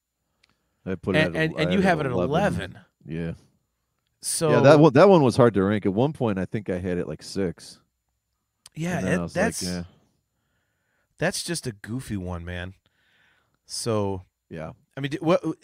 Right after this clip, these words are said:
Speaker 2: and, and what did you say yours was, yours was the difficulty that you had?
Speaker 1: Uh, the hardest one was View from a Top, and I knew that going in. Like, like, I knew, I guess I almost took the easy way out. <laughs> It's sitting right in the middle. You put yours a lot lower,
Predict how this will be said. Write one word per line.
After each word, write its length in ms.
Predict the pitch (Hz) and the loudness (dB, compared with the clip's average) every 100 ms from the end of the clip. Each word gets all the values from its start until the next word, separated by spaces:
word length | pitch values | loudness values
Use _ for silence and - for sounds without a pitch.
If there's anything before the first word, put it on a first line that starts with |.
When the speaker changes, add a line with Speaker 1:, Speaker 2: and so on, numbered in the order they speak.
| - | -10
Speaker 2:
and, 140 | 143 151 | -8 -4
and 320 | 143 135 135 | -4 -6 -6
what 80 | 156 | -4
did 100 | 185 | -4
you 80 | 196 | -4
say 140 | 214 | -4
yours 280 | 202 202 214 | -2 -2 -4
was, 240 | 214 208 202 _ _ - | -6 -10 -12 _ _ -6
yours 280 | 156 175 | -4 -4
was 180 | 190 190 | -4 -8
the 80 | 165 | -10
difficulty 520 | 143 160 - 175 - 156 | -12 -12 -10 -10 -10 -10
that 120 | 127 | -6
you 120 | 147 | -4
had? 260 | 175 180 170 | -4 -6 -2
Speaker 1:
Uh, 280 | 156 165 165 | 4 4 4
the 140 | 180 | 2
hardest 260 | 170 247 214 | 2 2 2
one 100 | 175 | 0
was 120 | 135 | 0
View 180 | 104 127 | -2 -4
from 180 | - 120 | -4 -6
a 60 | 101 | -6
Top, 380 | 104 95 98 - - _ _ _ _ _ - | -4 -4 -4 -8 -20 _ _ _ _ _ -8
and 120 | 113 | -4
I 60 | 110 | -2
knew 180 | 135 135 | 2 2
that 180 | 104 - | 2 -2
going 320 | 101 95 90 | -4 -4 -4
in. 240 | 87 87 87 | -6 -6 -6
Like, 300 | 82 80 - - _ _ _ _ _ _ _ _ _ _ _ _ _ _ _ _ _ _ _ - | -8 -10 -14 -20 _ _ _ _ _ _ _ _ _ _ _ _ _ _ _ _ _ _ _ -6
like, 200 | 104 - | -4 -2
I 60 | 135 | 0
knew, 320 | 147 156 131 - | 4 4 2 -4
I 80 | |
guess 360 | 131 160 - - - - - | -6 -6 -8 -16 -20 -18 -4
I 80 | 143 | -2
almost 300 | 156 127 - | 0 -2 -4
took 140 | 123 | -8
the 100 | 90 | -6
easy 220 | 92 85 87 | -8 -6 -2
way 200 | 92 90 | -2 -2
out. 140 | 82 | -4
<laughs> 40 | 98 | -8
It's 120 | - | -8
sitting 280 | - - 104 | -6 -6 -4
right 140 | 104 | -6
in 120 | 98 | -6
the 80 | 95 | -8
middle. 300 | 87 95 98 | -4 -2 -2
You 100 | 101 | -2
put 220 | 107 90 - | -4 -6 -4
yours 200 | 95 82 | -6 -6
a 40 | |
lot 220 | 82 76 | -8 -8
lower, 380 | 76 80 80 80 | -6 -4 -4 -6